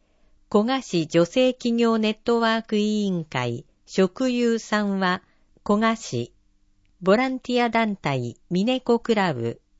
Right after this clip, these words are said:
日立市、取手市吹奏楽団、取手市、日立地区交通安全母の会連合会、日立市。受賞された方々、団体の功績は、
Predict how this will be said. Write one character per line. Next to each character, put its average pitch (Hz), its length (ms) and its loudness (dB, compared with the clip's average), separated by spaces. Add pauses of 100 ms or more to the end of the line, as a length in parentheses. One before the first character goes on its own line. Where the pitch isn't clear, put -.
日 - 180 -20
立 220 300 -2
市、 - 340 -8 (840)
取 233 280 2
手 262 140 4
市 196 160 -2
吹 233 260 -2
奏 226 260 2
楽 208 320 -2
団、 123 340 -4 (220)
取 208 260 0
手 214 140 0
市、 - 380 -10 (640)
日 - 160 -18
立 262 300 -2
地 240 180 -6
区 151 400 -2
交 254 240 4
通 240 340 0
安 220 200 0
全 160 240 0
母 220 320 -2
の 180 120 0
会 151 300 -4
連 196 280 0
合 180 200 2
会、 117 420 -8 (160)
日 - 160 -20
立 220 320 -4
市。 110 360 -10 (1800)
受 196 180 4
賞 262 240 0
さ 262 160 0
れ 254 100 0
た 240 140 0
方 240 240 -2
々、 208 140 -2
団 175 480 0
体 214 240 0
の 202 80 2
功 190 240 0
績 180 340 -4
は、 165 220 0